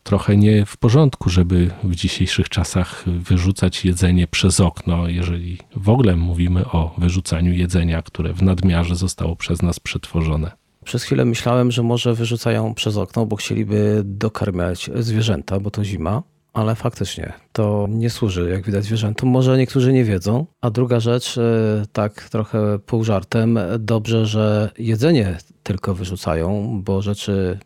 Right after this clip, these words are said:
Speaker 2: czy przedmioty typu lodówki, pralki, które jak czasami gdzieś słyszałem w historii, studenci potrafili, kiedy imprezowali, wyrzucać. To tak tyle,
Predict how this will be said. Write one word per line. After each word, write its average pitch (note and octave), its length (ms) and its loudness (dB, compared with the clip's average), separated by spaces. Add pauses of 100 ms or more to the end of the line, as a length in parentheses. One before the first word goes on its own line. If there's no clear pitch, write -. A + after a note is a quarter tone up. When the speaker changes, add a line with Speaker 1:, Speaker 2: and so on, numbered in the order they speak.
(120)
Speaker 2:
czy - 160 -12
przedmioty F#2 720 -4
typu F#2+ 360 -6
lodówki, F#2+ 440 -4
pralki, F2+ 540 -4 (220)
które A2+ 380 0
jak G#2 300 -2
czasami G2 640 -2 (220)
gdzieś G2+ 220 -4
słyszałem D#2 600 -4
w - 40 -14
historii, E2 640 -4
studenci G2 520 -4
potrafili, F2+ 800 -6
kiedy F#2+ 220 -6
imprezowali, E2+ 920 -4 (240)
wyrzucać. F#2+ 640 -6 (420)
To A#2 120 -4
tak A2 200 -4
tyle, A#2 380 0